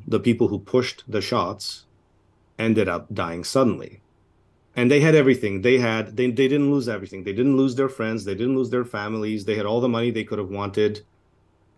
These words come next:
Um, and yet they're dead. And their families are now picking up the pieces of, of, of their lives, you know, and they don't have their father, mother, what have you.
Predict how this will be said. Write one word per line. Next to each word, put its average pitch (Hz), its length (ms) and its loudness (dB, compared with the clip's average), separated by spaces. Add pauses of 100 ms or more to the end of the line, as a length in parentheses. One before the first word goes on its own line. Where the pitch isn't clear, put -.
(140)
Um, 98 520 -2 (180)
and 104 180 -6
yet 113 400 0
they're 107 160 -4
dead. 95 380 -4 (640)
And 104 140 -2
their 95 80 0
families 117 420 2
are 101 80 0
now 95 300 -2
picking 110 380 -4
up 95 120 -6
the - 60 -6
pieces 92 440 -6
of, 85 240 -6 (680)
of, 85 280 -6
of 92 280 -4 (380)
their 104 260 4
lives, 87 580 -2 (240)
you 104 120 -2
know, 87 240 -4 (100)
and 92 120 -4
they 98 100 0
don't 92 160 -2
have 87 260 -6
their 90 320 -2 (180)
father, 98 320 2
mother, 92 340 0
what 90 180 -4
have 90 220 -4
you. 80 240 -8